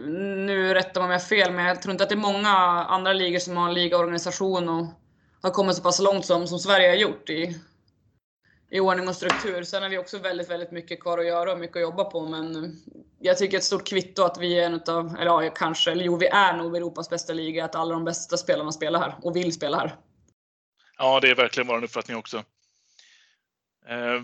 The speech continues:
Speaker 2: om vi zoomar in lite då och tittar på, på Brynäs, hur, hur känner du inför säsongen tjugohundratjugoett att laget står sig gentemot, eh, ehm, de andra lagen i S D H L i år?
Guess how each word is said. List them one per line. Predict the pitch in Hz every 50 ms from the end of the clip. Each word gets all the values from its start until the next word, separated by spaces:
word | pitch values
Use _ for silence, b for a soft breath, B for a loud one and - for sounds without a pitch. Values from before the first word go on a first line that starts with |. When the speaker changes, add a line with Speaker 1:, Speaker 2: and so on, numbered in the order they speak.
| 120 -
Speaker 2:
om | - 147 147
vi | 147 151 147 147 143 143 147 - _ _ _ _ _ _ _ _ _ _ _ -
zoomar | - - - - 170 170 175 180 180
in | 190 202 196 196 196
lite | 151 127 - 135
då | 120 120
och | 120 117 117 110 -
tittar | - 123 - 123 113
på, | - - 120 117 117 113 117 113 104
på | - 127 120 120
Brynäs, | 113 143 139 131 127 131 165 156 - - 143
hur, | 135 - - 151
hur | 139 139
känner | - 156 135 131 127
du | 131 135 135
inför | 127 - 139
säsongen | - 123 - 151 131 131 127
tjugohundratjugoett | - - 135 - 127 - - 135 127 117 - -
att | 127 - -
laget | 131 127 117 117 123 151 160 -
står | - - 139 120 113
sig | - - 123 117 117 117
gentemot, | 117 117 113 110 - 120 117 113 113 113 _ _ - -
eh, | 117 113 113 110 117 120 139 - - - 113 113
ehm, | 113 110 110 110 110 110 110 107 107 _ _ - B B B B B B
de | 131 131
andra | 127 123 143 165 165 165
lagen | 151 135 117 107 120 117 117
i | 117
S | 117 -
D | - 120
H | 113 113
L | 113 113
i | 113
år? | 131 151 - -